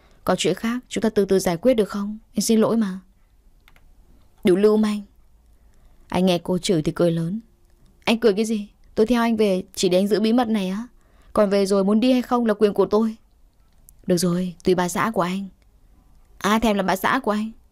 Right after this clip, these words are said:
Cô nghiến răng nghiến lợi đi thu dọn đồ. Anh cũng tranh thủ giúp đỡ ghi bàn với cô. Thực ra giận cô bằng đấy ngày là bằng đó ngày anh cảm giác phát điên cả người. Tức giận nhưng không biết tìm chỗ nào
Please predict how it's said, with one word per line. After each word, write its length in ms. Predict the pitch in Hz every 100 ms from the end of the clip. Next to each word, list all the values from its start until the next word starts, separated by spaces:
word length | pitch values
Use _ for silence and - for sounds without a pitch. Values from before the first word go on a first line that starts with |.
| _ - _ _ _
Cô 120 | - 170
nghiến 220 | 160 160
răng 260 | 185 180
nghiến 160 | 180 170
lợi 200 | 214 214 -
đi 100 | 196
thu 160 | 226 202
dọn 160 | 214 180
đồ. 300 | 175 165 160 _ _ _ -
Anh 180 | 233
cũng 160 | 226 214
tranh 200 | 240 247
thủ 200 | 233 156
giúp 240 | 196 254
đỡ 240 | 214 - 226
ghi 160 | 233
bàn 240 | 214 196 170
với 140 | 170
cô. 360 | 180 196 190 185 - _ _ - - - _
Thực 160 | 208 -
ra 200 | 185 180
giận 180 | 165 -
cô 120 | 196
bằng 200 | 180 170
đấy 160 | 165
ngày 320 | 190 214 170 165 - - - -
là 180 | 226
bằng 220 | 208 202 190
đó 200 | 190 240
ngày 380 | 262 226 185 -
anh 160 | - 247
cảm 240 | 247 180
giác 220 | 185 269 277
phát 180 | 302 294
điên 200 | 269 254
cả 100 | 185
người. 380 | 170 165 151 156 _ _ - -
Tức 220 | 214 214
giận 200 | 220 214 - -
nhưng 100 | 233
không 140 | 254
biết 140 | 247 285
tìm 160 | 233 190
chỗ 120 | 233
nào 140 | 247